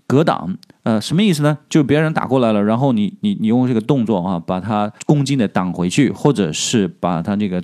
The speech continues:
攻击的方向转移了，不落到自己身上，嗯，这个叫 block。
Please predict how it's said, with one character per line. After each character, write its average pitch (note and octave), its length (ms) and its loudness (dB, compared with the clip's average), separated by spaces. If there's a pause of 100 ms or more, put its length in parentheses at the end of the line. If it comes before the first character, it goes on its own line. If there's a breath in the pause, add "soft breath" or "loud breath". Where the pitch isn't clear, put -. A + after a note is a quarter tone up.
攻 C3+ 180 0
击 C3 80 0
的 A2 80 -2
方 A#2 160 -2
向 A2+ 220 -2
转 - 280 -4
移 F2 120 -6
了， G2 140 -6 (280)
不 G2 100 -4
落 B2 140 2
到 G#2+ 100 0
自 G#2+ 120 -4
己 F#2 80 -2
身 A2 180 -4
上， G#2 220 -4
嗯， F2+ 120 -6 (360 loud breath)
这 C#3+ 100 2
个 B2+ 40 2
叫 G2+ 200 2
block。 G2+ 460 0